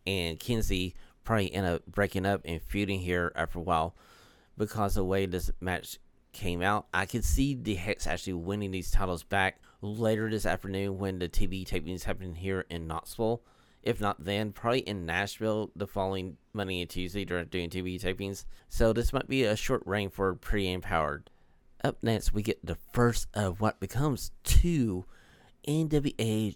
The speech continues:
Junior Heavyweight title matches as Homicide defends his title against P J Hawk. Now,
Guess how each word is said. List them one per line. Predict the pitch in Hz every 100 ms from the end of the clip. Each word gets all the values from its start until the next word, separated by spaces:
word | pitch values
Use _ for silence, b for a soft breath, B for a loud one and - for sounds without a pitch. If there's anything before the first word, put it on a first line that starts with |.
| -
Junior | - 127 143 127
Heavyweight | 113 110 104 98 - - -
title | - 117 110
matches | 95 - 92 85 b b -
as | 85 -
Homicide | - 135 139 - 110
defends | 104 - 135 131
his | 131 120
title | - 98 95 B B -
against | 104 117 - -
P | - 127 117
J | 107 98
Hawk. | 82 101 80 - B B B B B B
Now, | 107 113 98